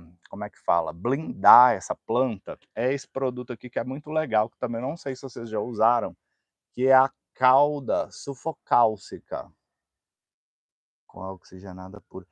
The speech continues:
Ah, é, Lili? Conta aí, a Maria Carmen tá perguntando, da água oxigenada pura. É, eu vou, vou voltar nos comentários pra ver. Então,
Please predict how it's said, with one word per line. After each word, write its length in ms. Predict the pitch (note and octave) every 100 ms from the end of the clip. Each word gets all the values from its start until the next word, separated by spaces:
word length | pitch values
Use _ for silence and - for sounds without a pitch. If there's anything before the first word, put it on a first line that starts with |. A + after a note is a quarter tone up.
| _
Ah, 260 | - G3 G#3
é, 220 | F3 G3+
Lili? 340 | G#3+ F3+ D3 A#2
Conta 380 | - F3 G3 F3+
aí, 100 | D#3
a 80 |
Maria 280 | C3+ C3 C#3+
Carmen 400 | - D#3+ E3 F3
tá 120 | F3+
perguntando, 800 | F3 F3+ F3+ G3 - D#3 D3+ A2+ G#2+
da 140 | A#2+
água 340 | C3+ C#3+ C#3+
oxigenada 600 | C#3+ - C#3+ D3 C#3+ C#3 C#3+
pura. 460 | - B2 F#2 D2 _ _ _ _ _ _ _ _ _ _ _ _ _ -
É, 140 | A2 A#2+
eu 60 | A#2
vou, 260 | D3+ F3+
vou 200 | A#2 C#3+
voltar 320 | D3+ E3+ D#3 D#3
nos 100 | D3
comentários 460 | D#3 D3+ D3 C#3
pra 120 | C#3
ver. 160 | A#2 - _ _ _ _ _ _ _ _
Então, 480 | B2+ C3+ B2+ G2+ D2+